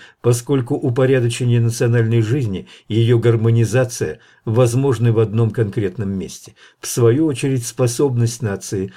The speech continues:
к созданию национального государства означает ее способность к исторической жизни, к воспроизводству своего будущего. Национальное государство не дерево, привезенное издалека и пересаженное в местную почву.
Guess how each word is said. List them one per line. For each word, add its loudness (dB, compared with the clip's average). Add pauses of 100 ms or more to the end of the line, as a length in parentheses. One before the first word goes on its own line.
(140)
к -16
созданию 0
национального -2
государства -4
означает -2 (260)
ее 0
способность -4
к -12
исторической -4
жизни, -10 (280)
к -4
воспроизводству 0
своего -6 (140)
будущего. -4 (540)
Национальное 0
государство -6
не 0
дерево, 0 (200)
привезенное 0
издалека -2
и 0
пересаженное -6
в -8
местную -8
почву. -10